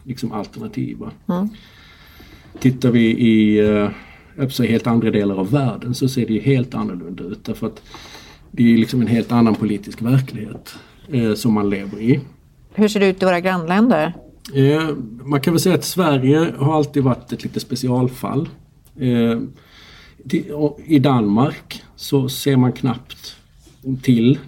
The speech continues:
Speaker 1: de här alternativen. Det finns några stycken, men, men inte särskilt mycket. Norge är väl lite mittemellan Danmark och Sverige, kan man säga.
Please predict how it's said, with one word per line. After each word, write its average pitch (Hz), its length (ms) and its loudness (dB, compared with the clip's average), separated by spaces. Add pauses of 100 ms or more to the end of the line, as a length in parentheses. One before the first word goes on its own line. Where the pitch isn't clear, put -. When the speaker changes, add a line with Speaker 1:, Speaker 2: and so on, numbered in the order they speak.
(580)
Speaker 1:
de 123 140 0
här 120 160 2
alternativen. 110 540 0
Det 117 80 2
finns 135 260 2
några 127 120 4
stycken, 131 580 -2
men, 131 300 2
men 123 160 6
inte 117 240 2
särskilt 127 340 -4
mycket. 123 440 -6 (960)
Norge 139 480 4
är 147 40 4
väl 135 120 4
lite 123 220 0
mittemellan 123 800 4
Danmark 107 440 -2
och 107 60 -10
Sverige, 101 380 -10
kan 113 160 -8
man 104 100 -10
säga. 117 300 -14